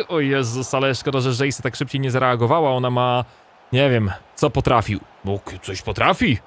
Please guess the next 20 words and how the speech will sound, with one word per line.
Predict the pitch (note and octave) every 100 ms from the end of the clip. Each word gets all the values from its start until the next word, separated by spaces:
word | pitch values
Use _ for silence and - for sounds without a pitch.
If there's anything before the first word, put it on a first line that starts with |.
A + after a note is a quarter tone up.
| -
Messi | G#2 G#2 A#2 - B2
do | A#2+
załatwienia, | A#2+ C3 B2 D3+ D3
masz | C#3+ C3+
podstawowego | - - - C#3+ C#3+ D#3+ D3+
Carlosa | D#3 D3 C#3+ C3 D3 F#3 A3
Alberto. | F3+ A#2+ B2 A2 - B2 D3+
Udaje, | F3+ B2 A#2 G#2+ A#2+
udaje | B2 A#2 A2
się | B2
uciec | A#2 A2+ G2+
od | A2+ G#2+
niego. | G#2+ A2
Dokładamy | A#2 B2 A#2+ A#2 A2+ A2+ G#2+
standardową | G2+ A#2 A#2 A2+ A2+ A2+
sztuczkę, | - A#2 - B2
jeszcze | A#2 - A#2+
Elastico. | A#2 G#2+ - A2+ - A#2+ D3 - - - - - -
Leo | A2+ A#2
Messi. | A#2+ A2+ - C3 C#3